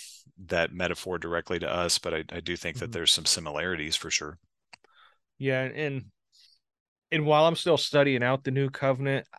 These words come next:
Speaker 2: I would currently hold the view that the new covenant, according to Jeremiah thirty-one and the Ezekiel passage, uh, to me has to do with the Jewish remnant at the end of the tribulation, a-, as well as, uh, the Jewish people within the kingdom.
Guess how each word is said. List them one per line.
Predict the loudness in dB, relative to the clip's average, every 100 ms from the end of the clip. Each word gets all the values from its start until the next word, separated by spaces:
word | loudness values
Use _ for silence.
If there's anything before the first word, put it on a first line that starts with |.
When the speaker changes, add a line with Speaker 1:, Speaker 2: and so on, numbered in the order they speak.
| -20 _ -4
Speaker 2:
I | 0
would | 2 2 0
currently | -2 0 0 -2 -2
hold | 0 0 0
the |
view | -4 0 2
that | 2 2 0
the | -4 -2
new | 0 -2
covenant, | 2 0 2 -4
according | -2 -2 0
to |
Jeremiah | 0 -2 -2 -2
thirty-one | -2 -2 -2 -2 -2 -2
and | -4
the | -4
Ezekiel | -6 -6 -6 -6
passage, | -4 -6 -2 -2 -2 -8 -20 -20 -20 -20 _ _ -6
uh, | -4 -2 -6 _ _ -8
to | -4
me | 0 0
has | 0 -2 -4
to | -8
do | 0 2 2
with | 2 0 -2
the | -6
Jewish | -4 0 0 -2 -6
remnant | -6 -4 -4 -6 -6 -8 _ _ _ _ -10
at | -6
the | -4
end | -2
of | -4
the |
tribulation, | -4 -4 0 0 -2 -2 -4
a-, | -2
as | -2 -2 -2
well | 2 4 4
as, | 4 4 2 -2 -8 -12 -6
uh, | -4
the | -4 -6
Jewish | -2 0 0 -2 -6 -14 -10
people | -8 -6 -4
within | -4 -4 -4
the | -6
kingdom. | -8 -6 -4 -2 -2 -4